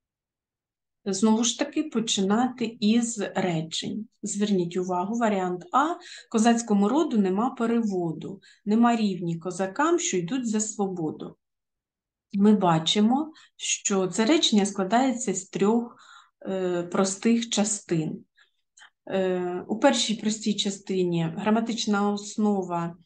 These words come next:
виражена присудком "нема". Бачимо перед нами, ем,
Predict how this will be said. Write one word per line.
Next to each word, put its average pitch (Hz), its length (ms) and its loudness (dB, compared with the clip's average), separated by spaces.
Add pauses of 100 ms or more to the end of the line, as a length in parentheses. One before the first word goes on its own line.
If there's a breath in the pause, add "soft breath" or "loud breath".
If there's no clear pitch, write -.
(340 loud breath)
виражена 190 720 2
присудком 190 720 0
"нема". 208 680 2 (280)
Бачимо 233 440 2
перед 226 280 0
нами, 214 440 2 (320 loud breath)
ем, 196 640 -4